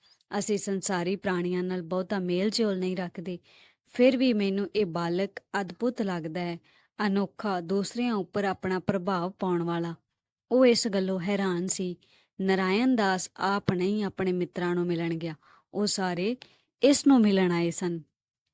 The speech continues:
ਜਾਨਕੀ ਪ੍ਰਸਾਦ ਆਪਣੀ ਸਾਧਨਾ, ਤਪੱਸਿਆ ਅਤੇ ਅਨੁਭਵਾਂ ਤੋਂ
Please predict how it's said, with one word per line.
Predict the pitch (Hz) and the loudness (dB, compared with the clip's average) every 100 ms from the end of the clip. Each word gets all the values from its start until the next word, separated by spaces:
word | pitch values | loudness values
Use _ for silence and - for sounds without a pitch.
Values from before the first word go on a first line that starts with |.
| - - _ - | -20 -20 _ -2
ਜਾਨਕੀ | 202 208 196 185 208 | 2 4 4 4 2
ਪ੍ਰਸਾਦ | 196 190 202 185 180 185 - - - - | 4 2 4 4 4 0 -2 -16 -6 2
ਆਪਣੀ | 226 - 208 208 | 4 4 2 2
ਸਾਧਨਾ, | - 196 185 202 220 208 190 _ _ _ - | 4 6 6 6 6 4 2 _ _ _ 0
ਤਪੱਸਿਆ | 208 208 - - 214 208 - - _ - 220 | 4 4 4 4 4 4 0 -12 _ 0 4
ਅਤੇ | 233 220 - | 4 2 2
ਅਨੁਭਵਾਂ | 240 277 254 254 196 180 175 | 6 6 6 6 6 6 4
ਤੋਂ | 202 | 2